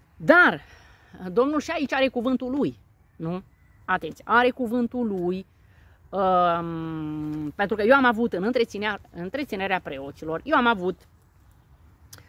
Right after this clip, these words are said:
iarăși viziuni, nu? Eram, uh,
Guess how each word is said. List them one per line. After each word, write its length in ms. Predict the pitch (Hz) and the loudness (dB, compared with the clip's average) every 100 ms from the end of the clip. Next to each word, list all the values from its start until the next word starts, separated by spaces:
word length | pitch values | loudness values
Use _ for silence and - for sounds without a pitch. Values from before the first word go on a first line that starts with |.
| - - - - _ - - | -20 -20 -20 -20 _ -16 0
iarăși 400 | 220 240 202 160 | 4 6 4 0
viziuni, 480 | 190 151 170 151 | -8 -2 -2 0
nu? 260 | 147 180 175 | -2 -2 -4
Eram, 480 | 202 254 233 240 240 | 2 4 6 6 4
uh, 720 | 233 226 220 214 196 185 185 | 2 2 2 0 0 0 -2